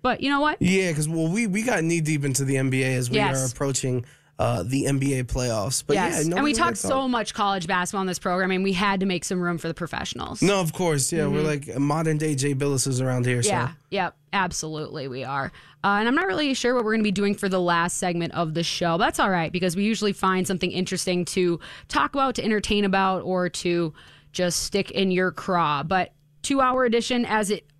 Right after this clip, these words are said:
Speaker 1: almost always is, but baseball season is around the corner, so maybe we'll be a little bit more infrequent on the actual frequency here, but don't worry,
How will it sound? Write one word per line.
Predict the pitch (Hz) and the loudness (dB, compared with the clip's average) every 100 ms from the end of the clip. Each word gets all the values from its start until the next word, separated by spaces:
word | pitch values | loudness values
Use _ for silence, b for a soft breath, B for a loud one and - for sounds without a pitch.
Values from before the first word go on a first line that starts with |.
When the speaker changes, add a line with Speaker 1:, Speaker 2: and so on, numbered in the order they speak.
| _ | _
Speaker 1:
almost | 233 240 202 - | 0 0 0 0
always | 208 220 220 202 - | 0 2 2 2 2
is, | 190 190 170 | 2 2 2
but | 190 185 | 0 0
baseball | 202 190 190 | -2 0 -2
season | 185 208 185 - | -2 -2 -4 0
is | 247 233 | 0 2
around | 226 214 | 2 4
the | 202 | 2
corner, | - 202 208 | 0 0 0
so | 208 202 | 0 0
maybe | 202 214 220 B B B | 2 2 0 B B B
we'll | 202 | 0
be | 226 | 2
a | 214 | 4
little | 214 | 2
bit | 214 190 | 0 0
more | 214 | 0
infrequent | 202 214 - 226 233 226 190 | 0 -4 -2 -2 0 0 0
on | 220 | 0
the | 220 - | 0 0
actual | 226 233 220 | -2 0 -4
frequency | - 226 247 220 208 196 | -2 -2 -2 0 0 -2
here, | 175 247 233 214 | -2 0 2 2
but | 190 190 - B B B - | 0 -2 -4 B B B -2
don't | 220 - | 0 0
worry, | 202 202 196 185 | 2 2 4 2